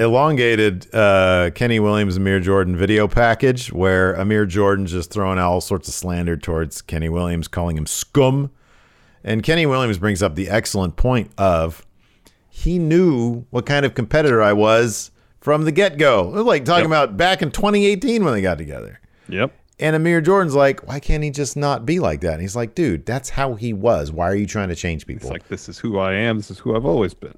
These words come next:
Speaker 1: That's a, that's a life lesson right there, man, 'cause I believe in wins and lessons.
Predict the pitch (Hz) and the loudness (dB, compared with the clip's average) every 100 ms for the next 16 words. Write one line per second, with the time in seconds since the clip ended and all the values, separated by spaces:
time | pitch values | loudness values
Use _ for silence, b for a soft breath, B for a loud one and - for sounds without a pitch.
0 | _ 254 233 117 131 160 110 85 78 73 | _ -4 0 2 2 2 0 2 2 0
1 | 76 69 73 67 57 71 69 69 69 82 | -6 -8 -10 -14 -12 -12 -10 -10 -10 -4
2 | 101 120 98 92 92 87 78 80 90 82 | 0 2 0 -2 -2 -2 -4 -4 -4 -4
3 | 80 73 82 82 69 69 - | -6 -4 -2 -4 -6 -12 -14